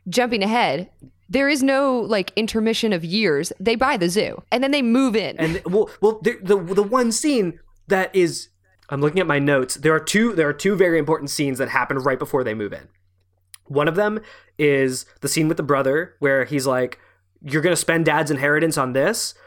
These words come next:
Speaker 2: This is the, the groundwork for the, the timeline of the film where Matt Damon says, you know, "The, the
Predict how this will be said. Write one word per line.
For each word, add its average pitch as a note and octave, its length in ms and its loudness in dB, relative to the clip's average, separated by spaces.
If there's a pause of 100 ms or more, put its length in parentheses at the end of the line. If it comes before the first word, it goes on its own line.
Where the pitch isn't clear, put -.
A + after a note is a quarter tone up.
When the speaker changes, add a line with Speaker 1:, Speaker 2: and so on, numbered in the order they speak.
(300)
Speaker 2:
This E3 180 0
is D#3 260 0
the, D3 300 2
the D3 140 -2
groundwork D3+ 580 2
for C#3+ 280 2
the, B2+ 80 -2 (220)
the B2+ 140 0
timeline D3+ 560 -2
of F#3 100 -6
the G#3 60 2
film G#3+ 340 0 (100)
where C3 420 2 (180)
Matt D#3 160 0
Damon D#3 220 2
says, C#3+ 300 0 (260)
you D#3+ 100 0
know, D3+ 320 2
"The, D3+ 380 2
the C#3 180 -2